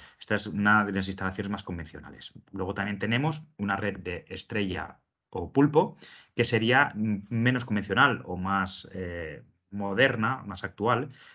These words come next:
que después de la salida del doble flujo tendríamos dos cajas de distribución y estas dos cajas de distribución,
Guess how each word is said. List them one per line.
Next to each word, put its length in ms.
que 380
después 640
de 60
la 80
salida 520
del 280
doble 240
flujo 340
tendríamos 480
dos 220
cajas 280
de 60
distribución 600
y 20
estas 220
dos 120
cajas 240
de 80
distribución, 680